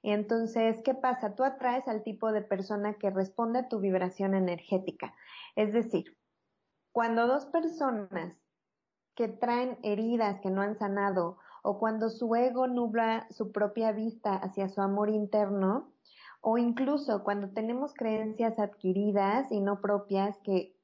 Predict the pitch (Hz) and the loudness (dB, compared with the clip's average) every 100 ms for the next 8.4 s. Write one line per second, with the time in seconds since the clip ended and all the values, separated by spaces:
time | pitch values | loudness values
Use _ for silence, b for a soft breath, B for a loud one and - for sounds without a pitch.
0 | _ - 208 214 226 220 220 247 262 220 | _ -6 -2 0 0 -2 0 0 2 0
1 | 190 208 190 208 214 214 202 208 196 190 | -2 0 2 2 4 2 0 0 2 2
2 | 190 B B B 208 196 208 196 196 214 | 0 B B B -2 0 2 2 2 0
3 | 214 214 185 190 190 185 214 220 214 202 | -2 -4 -4 -4 -2 -2 0 -2 -2 -4
4 | 196 185 190 226 226 208 226 277 B B | 0 0 0 0 -2 2 0 -2 B B
5 | - 254 285 277 254 254 247 208 202 196 | -2 0 2 2 2 0 -2 -2 -2 -2
6 | 196 220 214 208 196 196 202 208 208 208 | -2 -2 0 0 0 0 0 0 -2 0
7 | 208 202 190 208 202 214 208 220 233 226 | -2 -2 -2 0 -2 -2 0 2 2 2
8 | 214 190 170 | 0 -2 -10